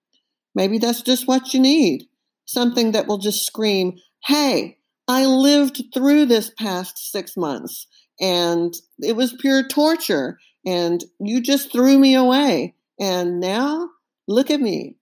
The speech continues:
I am living my best life." Well, you can begrudgingly schedule a waxing appointment, dig out something out of the closet that's classy but sexy,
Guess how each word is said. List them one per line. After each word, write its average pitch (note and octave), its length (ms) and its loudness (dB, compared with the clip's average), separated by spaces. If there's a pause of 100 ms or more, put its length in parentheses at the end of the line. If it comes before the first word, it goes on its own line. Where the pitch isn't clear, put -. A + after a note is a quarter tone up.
(100)
I B3+ 160 -2
am E3+ 120 -4
living A3+ 360 -2
my F#3 160 -2
best F#3+ 380 -6
life." - 480 -12 (1080)
Well, C#4 440 0 (880)
you C#4 180 0
can D4 240 0
begrudgingly B3+ 800 0
schedule G3 560 -6
a E3+ 80 -4
waxing E3 500 -6
appointment, G#3+ 840 -4 (340)
dig A3 180 2
out F#3+ 320 -2 (160)
something G#3 360 -4
out F3 120 -2
of E3+ 80 -2
the E3 80 -6
closet F#3+ 680 -2
that's - 420 -6
classy F3 560 -4
but E3 240 -4 (200)
sexy, - 680 -6